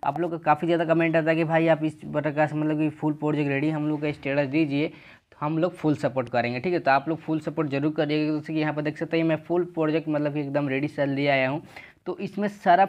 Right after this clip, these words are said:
मतलब कि फ़ोटो जो भी आपने पन्द्रह फ़ोटो को रिप्लेस किया है, मतलब फ़ोटो साइज में, इसे क्लिक करना, कलर में जाना और यहाँ पे बस फ़ोटो को आपको रिप्लेस करना रहेगा, मात्र कुछ ज़्यादा नहीं करना है। इस प्रकार से सारा फ़ोटो को आप रिप्लेस कर लीजिए। जब आप ये सारा फ़ोटो रिप्लेस कर लेंगे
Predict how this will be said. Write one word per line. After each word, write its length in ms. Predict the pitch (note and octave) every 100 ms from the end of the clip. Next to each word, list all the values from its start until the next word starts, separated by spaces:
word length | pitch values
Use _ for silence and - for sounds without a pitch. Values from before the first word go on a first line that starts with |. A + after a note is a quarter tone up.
| -
मतलब 300 | F3 E3+ E3+
कि 60 | F3+
फ़ोटो 300 | F3 D#3+ D#3+
जो 160 | D#3 D3+
भी 140 | E3+
आपने 160 | D#3+ D#3+
पन्द्रह 300 | D#3 C#3+ D#3+
फ़ोटो 280 | E3 D#3 D3+
को 140 | D#3+
रिप्लेस 360 | D3+ B2+ D#3+ D#3+
किया 240 | D3 C#3
है, 60 | C#3
मतलब 220 | D3 C#3+
फ़ोटो 220 | C#3+ C#3+
साइज 220 | D3 C3+
में, 100 | D3
इसे 120 | D#3+ F3
क्लिक 260 | F3 F3
करना, 180 | F3 F3
कलर 280 | E3+ D3+ D#3
में 120 | E3
जाना 260 | D#3 E3 D#3+
और 120 | D3+
यहाँ 180 | C#3+ D#3+
पे 60 | E3
बस 160 | E3+ E3
फ़ोटो 280 | D#3 D3+
को 100 | D#3
आपको 220 | D3+ D3+ C#3+
रिप्लेस 400 | C#3+ D#3+ D#3 D3+
करना 220 | C3+ B2+
रहेगा, 280 | B2 B2 B2+
मात्र 340 | C#3 C#3+ -
कुछ 240 | - E3
ज़्यादा 340 | D#3 D3+ C#3 D3+
नहीं 220 | C3 D3
करना 280 | C#3+ C#3+ C3
है। 100 | C#3 - - -
इस 100 | F#3
प्रकार 300 | F3+ F#3+ F3+
से 100 | E3
सारा 220 | - D#3+ D#3+
फ़ोटो 260 | D#3+ D#3
को 80 | D3+
आप 120 | D3
रिप्लेस 360 | C#3+ B2+ D#3+ E3
कर 120 | E3
लीजिए। 220 | D3 D3+
जब 140 | D#3 D3
आप 100 | D3
ये 180 | D3+ F3
सारा 220 | F3 D3
फ़ोटो 220 | D3+ D#3+ D#3+
रिप्लेस 380 | D3+ D3+ F3 F3+
कर 160 | D#3
लेंगे 280 | C3+ C3+ D#3